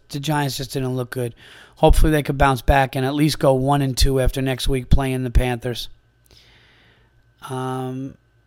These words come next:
looks like the Yankees are two and a half games back with only two weeks left. So who knows what the hell's gonna happen with that? I, I think I might just, just to see if it gets interesting.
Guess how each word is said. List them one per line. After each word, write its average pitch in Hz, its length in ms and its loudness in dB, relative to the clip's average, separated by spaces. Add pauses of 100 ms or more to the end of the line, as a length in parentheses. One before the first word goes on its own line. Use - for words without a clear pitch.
(100)
looks 156 180 -4
like 156 100 0
the 143 100 -4
Yankees 151 400 0
are 135 80 -2
two 170 180 2
and 160 100 2
a 151 40 0
half 151 240 0
games 151 280 0
back 156 460 0 (2250)
with - 180 4
only 135 220 2
two 156 220 4
weeks 151 280 2
left. 123 300 -2
So 127 300 -2 (1080)
who 147 120 0
knows 143 180 0
what 135 120 -2
the 127 80 -2
hell's 131 200 0
gonna 123 180 -4
happen 127 280 -4
with 113 140 -8
that? 123 300 -6
I, 135 220 -6
I 147 40 0
think 175 120 0
I 151 80 2
might 139 240 -2
just, - 320 -10 (800)
just 147 220 -4
to 139 100 -4
see 139 240 -2
if 123 100 -4
it 127 60 -6
gets 120 240 -6
interesting. 127 560 -6